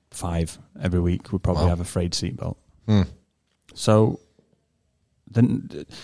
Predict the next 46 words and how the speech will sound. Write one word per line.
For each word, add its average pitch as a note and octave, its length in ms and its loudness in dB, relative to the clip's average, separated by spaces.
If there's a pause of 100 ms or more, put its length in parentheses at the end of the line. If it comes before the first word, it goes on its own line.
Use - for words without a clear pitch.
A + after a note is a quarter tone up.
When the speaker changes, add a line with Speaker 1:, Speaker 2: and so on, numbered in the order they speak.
(240)
Speaker 1:
to - 120 2
go B2 200 8
to C3 140 6
somebody, G#2+ 500 6 (180)
especially - 420 4
in G#2+ 60 8
our B2+ 280 8 (1000)
situation F#2 520 2
where G#2+ 160 4
a A#2 60 2
lot C3+ 140 2
of - 60 -2
the - 60 -12
cars A#2 240 6
we A2+ 100 8
see G#2+ 200 2
are G2+ 40 4
at - 80 2
least B2 220 4
six F2 180 -2
years F#2+ 180 4
old, F#2 300 4
'cause - 140 -12
don't G#2+ 160 -2
forget, - 280 -2 (680)
the - 80 -6
last G#2 120 -2
five G2+ 220 4
or G2 100 6
six - 220 -2
years, G#2 340 4
manufacturers G2+ 540 -2
have F#2 120 -4
been F#2+ 120 0
giving F#2 220 0
five-year F#2+ 340 0
warranties. B2 540 -2 (100)
Speaker 2:
Yeah. F#2+ 240 6 (340)
<laughs> - 300 2
Speaker 1:
So G#2 340 6
we're A2 220 8
not A#2+ 180 6
seeing B2 200 8
them A#2 140 8
till G#2+ 160 6
they're G2+ 200 6